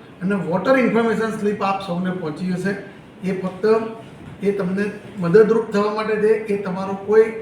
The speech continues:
આધારભૂત પુરાવા તરીકે ચાલશે નહીં. એટલે તમને વી આઈ એસની સ્લિપના આધારે તમે જ્યારે વોટ આપવા જશો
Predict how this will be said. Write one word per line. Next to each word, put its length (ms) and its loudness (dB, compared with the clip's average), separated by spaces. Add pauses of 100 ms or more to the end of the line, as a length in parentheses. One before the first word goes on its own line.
(420)
આધારભૂત 640 0
પુરાવા 300 2
તરીકે 460 -2
ચાલશે 380 -6
નહીં. 420 0
એટલે 200 -8 (220)
તમને 280 -4
વી 220 0
આઈ 80 6
એસની 420 -4
સ્લિપના 480 -6
આધારે 520 0 (420)
તમે 200 -2
જ્યારે 200 2
વોટ 260 -2
આપવા 260 -2
જશો 580 0